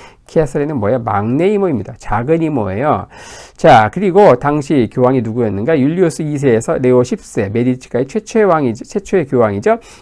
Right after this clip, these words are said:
그다음에 잠깐 하드리아누스 육 세가 있다가 메디치 가문 둘째 교황이었던 클레멘스 칠 세가, 아, 당시 이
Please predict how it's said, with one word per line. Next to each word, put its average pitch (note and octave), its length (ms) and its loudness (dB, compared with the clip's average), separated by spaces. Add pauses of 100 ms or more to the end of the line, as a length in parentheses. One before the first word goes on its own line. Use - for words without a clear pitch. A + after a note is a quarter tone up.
그다음에 A2 480 -2
잠깐 E3+ 680 -2
하드리아누스 B2 600 -2
육 A#2 120 -6
세가 B2+ 180 -4
있다가 G#2+ 500 -2
메디치 A#2+ 380 -4
가문 D3 260 -4
둘째 G3+ 640 2
교황이었던 B2+ 680 -2
클레멘스 C4 440 -4
칠 B3 200 -8
세가, E3 560 2 (440)
아, G#2 200 -2
당시 G#2+ 640 -4
이 F#2+ 420 -8